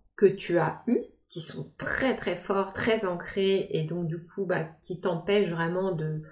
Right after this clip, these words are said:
de, de pouvoir suivre ta route, entre guillemets. Ça peut être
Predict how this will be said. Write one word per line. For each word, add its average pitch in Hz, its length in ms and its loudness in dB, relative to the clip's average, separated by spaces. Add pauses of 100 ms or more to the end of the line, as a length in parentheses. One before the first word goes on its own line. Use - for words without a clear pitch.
(360)
de, 170 480 2
de 160 240 0
pouvoir 185 560 4
suivre 170 440 4
ta 160 200 -4
route, 208 440 2 (340)
entre 190 300 4
guillemets. 175 540 2 (1300)
Ça - 220 2
peut 196 140 4
être 208 240 4